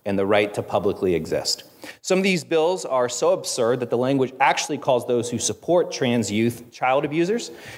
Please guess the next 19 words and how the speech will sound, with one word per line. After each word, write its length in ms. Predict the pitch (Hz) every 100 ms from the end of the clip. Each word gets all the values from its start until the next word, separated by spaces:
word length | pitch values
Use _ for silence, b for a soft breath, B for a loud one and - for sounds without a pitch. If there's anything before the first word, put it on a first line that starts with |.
| B
and 120 | 127
those 300 | 156 170 160
who 60 | 160
provide 420 | 131 143 147 117
life-saving, 800 | 127 151 - 160 143 139 135 104
gender-affirming 760 | 135 156 147 - 139 123 113
care 420 | - 123 104 107 - B -
criminals. 540 | 139 110 90 - - - B B -
Many 200 | 160 170
of 80 | 156
the 60 |
bills 280 | 143 151 143
target 400 | - 151 160 127
youth, 440 | 131 135 156 - -
but 280 | 131 120 123
we're 160 | 127
starting 340 | 117 147 135 131
to 60 |
see 260 | - 139